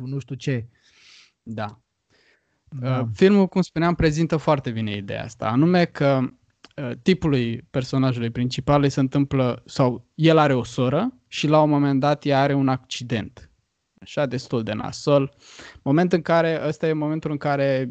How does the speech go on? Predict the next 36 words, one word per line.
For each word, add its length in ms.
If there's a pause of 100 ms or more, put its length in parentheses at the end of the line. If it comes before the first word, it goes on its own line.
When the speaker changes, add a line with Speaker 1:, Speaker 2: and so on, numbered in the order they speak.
Speaker 2:
uh, 260
el 160
are 180
și 140
un 60
copil 560
și 220
va 160
urma 240
să 140
vină 240
și 180
al 160
doilea. 480 (640)
Um, 600 (340)
cred, 460
nu 100
mai 140
știu. 220
E, 120
mă 160
rog, 180
el 140
are 160
Speaker 1:
În 80
fine. 120
Speaker 2:
deja, 320
el 180
are 160
deja 260
un 140
copil. 420 (340)
Și 200
se 140
hotărăște 800
să 320